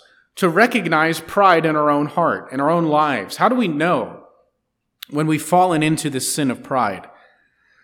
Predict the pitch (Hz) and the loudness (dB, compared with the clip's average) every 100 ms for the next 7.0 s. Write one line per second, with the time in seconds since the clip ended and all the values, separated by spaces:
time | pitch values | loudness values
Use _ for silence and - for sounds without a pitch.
0 | _ _ _ _ _ - 175 185 170 - | _ _ _ _ _ 2 4 4 2 0
1 | 185 185 - 180 160 123 120 - _ _ | 0 0 0 -2 0 0 -2 -10 _ _
2 | _ - 143 156 - - 170 147 127 131 | _ -12 -4 -4 -4 -4 -2 0 -2 -2
3 | 107 107 147 147 151 196 226 226 170 131 | -4 0 2 2 2 0 2 2 -2 -2
4 | 107 135 175 - 120 127 120 147 143 127 | -2 -2 -4 -6 -8 -8 -6 -4 -2 -2
5 | 139 123 123 135 127 113 107 - 120 123 | -2 -4 -4 -6 -6 -10 -10 -6 -4 -4
6 | 127 135 135 113 98 - 101 101 147 156 | -4 -4 -6 -10 -10 -6 -4 -2 -4 -8